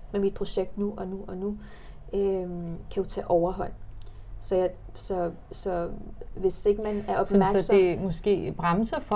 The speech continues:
Speaker 2: at man kommer fra, at nå frem til det, man gerne vil nå frem til, eller er fordi, at det simpelthen, øh, nærer et aspekt af en selv, som... Øh, som måske ikke har behov for at blive næret så meget, altså ens ego for eksempel, eller hvad man nu skal sige?
Speaker 1: Jamen, øh,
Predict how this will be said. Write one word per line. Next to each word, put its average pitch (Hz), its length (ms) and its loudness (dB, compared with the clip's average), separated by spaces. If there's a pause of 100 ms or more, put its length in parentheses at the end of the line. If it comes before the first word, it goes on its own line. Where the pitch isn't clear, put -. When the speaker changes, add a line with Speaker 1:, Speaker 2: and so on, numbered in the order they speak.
Speaker 2:
at 170 300 0
man 165 200 0
kommer 165 300 -2
fra, - 220 -4
at 170 60 0
nå 165 220 0
frem 202 340 0
til 170 200 -4
det, 175 120 -2
man 170 180 -2
gerne 170 300 0
vil 170 140 -2
nå 156 120 -2
frem 208 360 -2
til, 220 400 4
eller 185 220 2
er 165 260 -2
fordi, 165 420 -4
at 165 240 -4
det 160 100 -4
simpelthen, 160 680 -2
øh, 139 260 -2 (680)
nærer 170 520 4 (140)
et 165 220 -4
aspekt 170 500 0
af 156 360 0
en 165 200 0
selv, 180 360 2
som... 151 500 -2
Øh, 139 180 -2 (840)
som 190 200 -4
måske 165 380 0
ikke 202 340 2
har 180 220 0 (200)
behov 175 300 2
for 175 120 -2
at 165 60 -2
blive 160 260 -4
næret 156 340 -2
så 170 100 -8
meget, 151 320 -6
altså 165 180 -6
ens 151 280 -6
ego 147 300 -2
for 151 140 -8
eksempel, 156 500 -6
eller 151 180 -8
hvad 156 120 -8
man 156 140 -8
nu 151 120 -6
skal - 200 -8
sige? 208 120 8
Speaker 1:
Jamen, 196 440 4
øh, 185 260 0